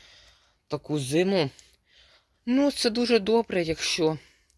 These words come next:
Але ці зими, знаєте, такі, як не зими.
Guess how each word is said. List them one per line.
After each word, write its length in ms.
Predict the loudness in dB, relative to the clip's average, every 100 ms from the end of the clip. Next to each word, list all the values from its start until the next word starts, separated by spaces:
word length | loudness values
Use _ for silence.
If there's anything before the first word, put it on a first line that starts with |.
| _ -20 -20 -4
Але 200 | 0 2
ці 220 | 0 -2
зими, 360 | 2 4 4 2
знаєте, 400 | 2 0 -2 -8
такі, 320 | -16 -10 -2
як 240 | -2 -2
не 140 | -6 -4
зими. 640 | -6 -8 -8 -6 -8 -10